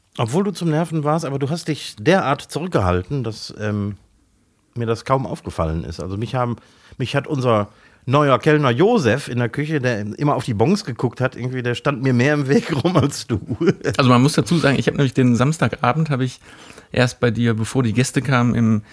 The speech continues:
Speaker 2: im Restaurant verbracht und hab Interior-Fotos gemacht und war dann, ja, die restlichen vier Stunden oder was, äh, mit euch in der Küche und hab
Speaker 1: Ja.
Speaker 2: Fotos für die neue Homepage gemacht.
Speaker 1: Mhm.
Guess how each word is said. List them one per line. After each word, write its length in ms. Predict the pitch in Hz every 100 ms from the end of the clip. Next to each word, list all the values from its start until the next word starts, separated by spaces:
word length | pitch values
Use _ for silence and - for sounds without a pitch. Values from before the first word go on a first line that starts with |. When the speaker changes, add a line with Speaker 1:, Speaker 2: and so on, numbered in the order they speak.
| - - - -
Speaker 2:
im 120 | -
Restaurant 580 | 110 113 - 113 110 117
verbracht 340 | 117 120 123 123
und 100 | 110
hab 240 | 107 -
Interior-Fotos 960 | - 117 - 175 151 147 - 156 151 -
gemacht 300 | 139 143 -
und 120 | 120
war 120 | 117
dann, 340 | 113 123 139 - - - _ _ _ _ _ _ _ _
ja, 200 | - 135 113
die 180 | 98
restlichen 460 | 101 107 - 123 120
vier 260 | - 131 135
Stunden 260 | - 127
oder 100 | 123
was, 220 | 123 -
äh, 420 | - - 120 120 113 117 - _
mit 220 | 127 135
euch 260 | - 131 123
in 80 | 123
der 80 | 117
Küche 260 | - -
und 100 | 104
hab 180 | 104 107 - - - - - -
Speaker 1:
Ja. 120 | 110 95
Speaker 2:
Fotos 460 | - 151 160 165
für 80 | -
die 80 | 139
neue 240 | 127 123
Homepage 260 | 123 180 101 -
gemacht. 340 | - 107 - - - - -
Speaker 1:
Mhm. 200 | 95 98